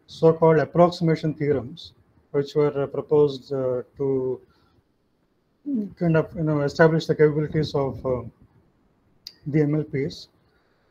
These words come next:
One of, so there are several by, you know, this one by Sibenko, Hornick et al. and all. Basically, they say that an M L P can approximate any continuous multivariate function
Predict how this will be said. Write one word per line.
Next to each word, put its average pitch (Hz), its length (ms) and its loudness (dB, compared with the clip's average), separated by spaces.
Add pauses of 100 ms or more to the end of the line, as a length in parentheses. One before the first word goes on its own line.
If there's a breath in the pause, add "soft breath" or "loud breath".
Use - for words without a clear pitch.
One 160 300 -2
of, 190 180 -4
so 170 140 0
there 156 140 4
are 147 40 0
several 160 380 2
by, 147 160 -2
you 143 120 0
know, 147 120 -4
this 131 220 -8
one 143 220 -4
by 143 120 -2
Sibenko, 143 400 -6
Hornick 135 640 -4
et 131 100 -14
al. 131 260 -6
and 123 120 -12
all. 117 140 -16 (1700)
Basically, 170 340 2
they 180 140 0
say 180 180 -2
that 170 200 -2
an 151 100 0
M 147 80 -2
L 165 100 0
P 165 140 -4
can 160 160 -4
approximate 156 600 -2
any 156 220 0
continuous 151 680 -4
multivariate 139 640 -4
function 123 320 -14